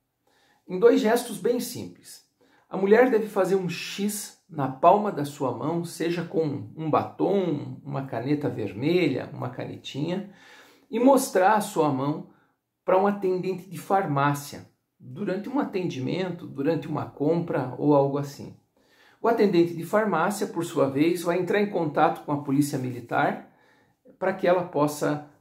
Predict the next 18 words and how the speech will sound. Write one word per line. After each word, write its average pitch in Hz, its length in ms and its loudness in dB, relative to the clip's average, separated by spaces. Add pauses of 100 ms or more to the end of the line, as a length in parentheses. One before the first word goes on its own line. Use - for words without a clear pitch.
(160)
tomar 156 280 2
as 156 120 -2
providências 147 1120 -2
relacionadas 135 1120 -2
à 156 80 -2
garantia 175 760 4
da 190 120 2
segurança 160 1000 -2 (440)
e 147 100 -4
da 165 80 0
integridade, 160 840 2 (480)
eh, 127 180 -6
daquela 139 400 2
mulher, - 500 -2 (460)
ok? 170 560 -2 (1700)
Enquanto 370 320 6
eu 392 80 6
assistia, 202 840 -2